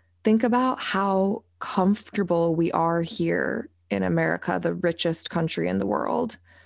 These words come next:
Um, I know you guys are listening from all over the world, but you obviously know how it is here, because America's the frickin' reality show everyone watches, so you get it.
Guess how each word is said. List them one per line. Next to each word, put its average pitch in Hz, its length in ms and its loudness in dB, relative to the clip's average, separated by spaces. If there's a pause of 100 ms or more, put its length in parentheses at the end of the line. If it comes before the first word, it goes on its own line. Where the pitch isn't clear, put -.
(600)
Um, 190 540 0 (1000)
I 190 80 6
know 175 160 4
you 170 200 2
guys 170 200 2
are 170 80 2
listening 165 320 0
from 170 180 0
all 165 200 2
over 165 180 0
the 165 140 -2
world, 170 420 0
but 180 160 -2
you 165 220 0
obviously 160 460 0
know 160 360 0 (560)
how 170 260 2
it 170 120 4
is 208 180 2
here, 170 240 0
because 165 640 -2 (440)
America's 170 540 0
the 175 60 -4
frickin' 170 680 -2 (140)
reality 165 560 2
show - 240 0
everyone 208 360 0
watches, 220 520 0
so - 120 0
you 185 200 0
get 170 200 0
it. 190 220 -2